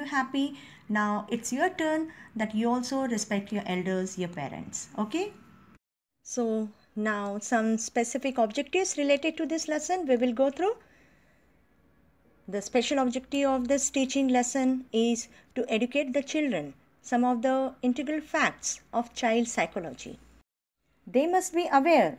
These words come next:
of the universal intention of their parents. The parents are their well-wisher,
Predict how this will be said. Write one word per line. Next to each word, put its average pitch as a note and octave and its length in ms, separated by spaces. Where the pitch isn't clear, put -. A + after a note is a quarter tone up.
of B3+ 240
the C#4 100
universal D#4+ 680
intention C4 680
of G3 160
their A3 220
parents. G#3 480
The F#3 120
parents A#3 420
are C4 120
their C#4+ 160
well-wisher, D4+ 640